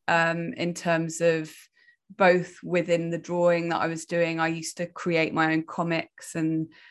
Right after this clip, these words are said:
and things like that. And so learning to edit was really fun for me. It w-, it was something that,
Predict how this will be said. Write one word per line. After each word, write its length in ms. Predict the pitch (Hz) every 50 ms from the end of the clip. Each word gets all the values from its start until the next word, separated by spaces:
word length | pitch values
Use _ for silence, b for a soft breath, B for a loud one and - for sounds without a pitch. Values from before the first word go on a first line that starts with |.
| B B B
and 220 | 175 170 170 170
things 340 | - 175 170 165 160 156 -
like 220 | 156 156 - -
that. 300 | - 180 170 165 - -
And 160 | 151 170 170 -
so 560 | - - 180 170 170 165 165 165 165 165 165 - _ _ _ _ _ _ _ _ _ _ _ _ _ _ -
learning 520 | - 208 214 214 220 220 226 233 220 202 196
to 200 | 214 - - 185
edit 380 | 202 190 202 185 151 - -
was 500 | 151 170 165 160 160 165 160 - - - _ _ -
really 280 | 180 185 190 175 160 160
fun 460 | - - - 190 185 180 170 170 165
for 160 | - - 101
me. 340 | 127 151 135 92 - - - -
It 80 | 147
w-, 280 | 143 - 165 170 - - -
it 200 | 127 156 165 120
was 220 | 165 160 160 -
something 480 | - 175 170 160 - 170 160 156 160 156
that, 280 | 160 156 143 - -